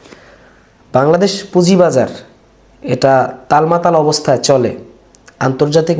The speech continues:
মার্কেটগুলো যেভাবে পরিচালনা করা হয় আর আমাদের মার্কেট যেভাবে পরিচালনা করা হয়, এর মধ্যে অনেকটা তফাৎ আমি পেয়েছি। ঢাকা স্টক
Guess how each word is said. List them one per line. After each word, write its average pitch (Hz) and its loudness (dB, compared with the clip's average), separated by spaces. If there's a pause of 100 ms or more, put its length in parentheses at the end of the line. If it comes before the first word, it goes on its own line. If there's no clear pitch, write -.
মার্কেটগুলো 151 0 (840)
যেভাবে 160 2 (120)
পরিচালনা 190 2
করা 160 2
হয় 120 -4 (420)
আর 139 0 (120)
আমাদের 147 0 (120)
মার্কেট 135 -4 (120)
যেভাবে 139 2 (140)
পরিচালনা 147 0
করা 123 2
হয়, 160 0 (500)
এর 156 4
মধ্যে 170 2 (140)
অনেকটা 190 2 (800)
তফাৎ 131 0
আমি 117 0
পেয়েছি। 123 0 (2000)
ঢাকা 135 0 (160)
স্টক 185 -2